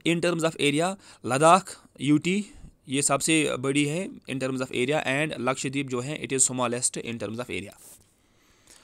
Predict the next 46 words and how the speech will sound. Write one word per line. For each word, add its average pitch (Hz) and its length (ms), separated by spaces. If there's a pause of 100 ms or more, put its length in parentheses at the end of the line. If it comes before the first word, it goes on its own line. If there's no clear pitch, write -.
(300)
Now 143 200 (420)
let 135 120
us 139 100
move 147 160
further। 147 240 (580)
इंडिया 185 280
के 190 160
पास 160 340 (200)
ट्वेंटी 175 420
एट 165 240
स्टेट्स 156 440
हैं 180 140 (120)
and 147 360
eight 135 280
यूटीज़ 113 360
हैं। 107 140
This 131 160
is 156 80
factual 127 380
question, 160 380
may 135 120
be 165 160 (180)
एग्जाम 127 240
में 147 80
आ 127 80
सकता - 280
है, 107 140 (100)
ट्वेंटी 139 300
एट 139 300
states 143 420 (140)
and 170 300 (340)
eight 135 220
U 113 200
Ts। 92 240 (680)
अब 180 280 (680)
आपको 175 240
पता 185 200
होगा 170 200
कि 175 100
इंडिया 170 340
में 165 120
एक 156 220
लाइन 156 200
होती 151 180
है 147 60
पास, 139 360